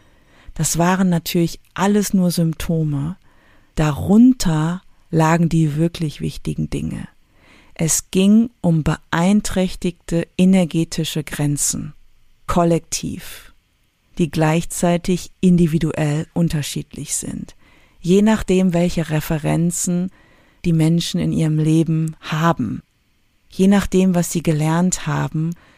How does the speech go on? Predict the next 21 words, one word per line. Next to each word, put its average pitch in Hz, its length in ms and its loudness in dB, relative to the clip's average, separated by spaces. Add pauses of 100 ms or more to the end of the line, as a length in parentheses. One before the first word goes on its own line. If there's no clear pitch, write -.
(180)
wie 180 100 0
sie 175 160 0
Grenzen 165 460 0
erfahren 160 680 -2
haben 156 340 -4
oder 160 260 -4
Übergriffe. - 720 -8 (1500)
Wenn 180 240 4
wir 175 220 4
geboren 165 540 2
werden, 151 380 -2
sind 160 320 -2
wir 160 300 2
in 165 120 2
der 156 140 0
Blase 151 520 -2
unserer 151 420 -4
Eltern, 165 640 -8 (1800)
im 185 200 4
System 175 580 0
eingeschlossen. 160 1080 -2